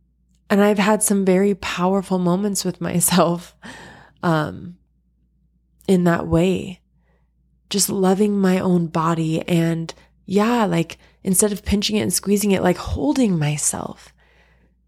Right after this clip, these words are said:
like, touching my scars and my pimples and my bumps and, and not putting those negative thoughts with them.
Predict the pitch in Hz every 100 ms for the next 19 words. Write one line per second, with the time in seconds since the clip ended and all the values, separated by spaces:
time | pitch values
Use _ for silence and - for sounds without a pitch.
0 | _ _ _ - 226 220 - - _ _
1 | _ _ _ _ _ _ _ _ _ _
2 | _ - - 254 269 - 254 226 196 175
3 | - - 190 170 170 165 180 175 175 175
4 | 185 180 185 175 - 175 170 175 170 165
5 | 165 - - 185 180 - - - - _
6 | _ _ - 196 190 190 190 196 247 214
7 | - - _ _ _ - 185 185 180 170
8 | 156 165 160 160 - 160 151 - - -
9 | - -